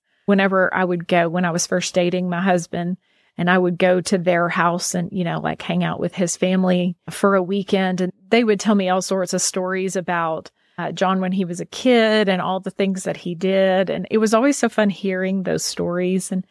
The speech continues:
somebody would say, "Oh, I'd forgotten about that," you know? That's why I think we need to take the time to remember, because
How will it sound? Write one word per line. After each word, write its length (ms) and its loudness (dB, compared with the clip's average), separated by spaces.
somebody 300 2
would 140 0
say, 200 -2
"Oh, 160 -4
I'd 160 2
forgotten 480 2
about 300 0
that," 360 -2
you 120 -2
know? 300 -2
That's 280 0
why 120 2
I 40 -2
think 200 -2
we 80 2
need 140 4
to 80 -2
take 260 -6
the 60 0
time 280 0
to 140 0
remember, 600 0
because 420 0